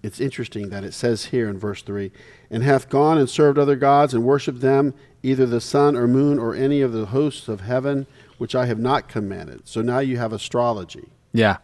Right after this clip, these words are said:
Speaker 1: Astrology. Not astronomy, astrology. Now, if you look at this in the book of Romans,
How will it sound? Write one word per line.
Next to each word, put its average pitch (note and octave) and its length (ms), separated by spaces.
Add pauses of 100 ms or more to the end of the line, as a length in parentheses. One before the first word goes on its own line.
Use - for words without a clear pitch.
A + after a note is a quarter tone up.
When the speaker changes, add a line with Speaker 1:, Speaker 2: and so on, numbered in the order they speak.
(560)
Speaker 1:
Astrology. A2+ 760 (380)
Not G2+ 160
astronomy, A2+ 460
astrology. G#2 760 (480)
Now, A2 320 (580)
if - 200
you A2 80
look E3 260
at A2+ 260 (360)
this A2 460 (2000)
in A2 120
the G#2+ 80
book A#2+ 220
of G2+ 120
Romans, A2+ 640